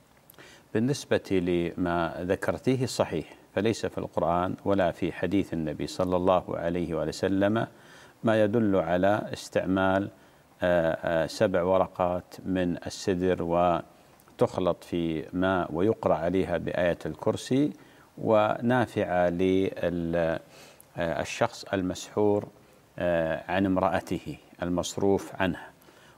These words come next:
ولكن هذا، آه، ثبت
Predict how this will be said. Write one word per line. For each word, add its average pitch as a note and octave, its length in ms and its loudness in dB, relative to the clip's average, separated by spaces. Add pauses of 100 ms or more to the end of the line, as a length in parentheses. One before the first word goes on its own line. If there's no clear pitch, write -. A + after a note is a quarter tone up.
(100)
ولكن A#2 640 2
هذا، A#2 760 0 (520)
آه، F#2 180 0
ثبت A2+ 720 2